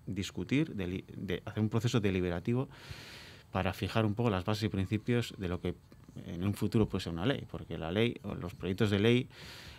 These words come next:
los hace el gobierno, los, eh, remite al Parlamento y se discute en el Parlamento. En este caso estamos haciendo un proceso previo, ¿no? En este proceso, en,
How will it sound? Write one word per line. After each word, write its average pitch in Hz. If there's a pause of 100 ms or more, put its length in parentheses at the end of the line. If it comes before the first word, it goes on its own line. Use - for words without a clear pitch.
(120)
los 87
hace 95
el 90
gobierno, 143
los, 90
eh, 87
remite 98
al 95
Parlamento 104
y 101
se 101
discute 98
en 90
el 85
Parlamento. 92
En 95
este 113
caso 131
estamos 120
haciendo 123
un 123
proceso 117
previo, 87
¿no? 120 (640)
En 110
este 104
proceso, 131
en, 123